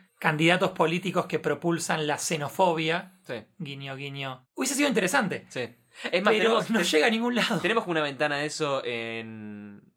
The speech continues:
Speaker 2: en los libros de Harry Potter, en donde conocemos al ministro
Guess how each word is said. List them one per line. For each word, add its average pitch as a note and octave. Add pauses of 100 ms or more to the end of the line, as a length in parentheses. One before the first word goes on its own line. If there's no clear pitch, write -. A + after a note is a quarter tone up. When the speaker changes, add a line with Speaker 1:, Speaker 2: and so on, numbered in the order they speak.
(280)
Speaker 2:
en C#3
los C#3
libros D3+
de C#3
Harry D3
Potter, E3
en C3+
donde B2 (200)
conocemos D3
al C3+
ministro A#2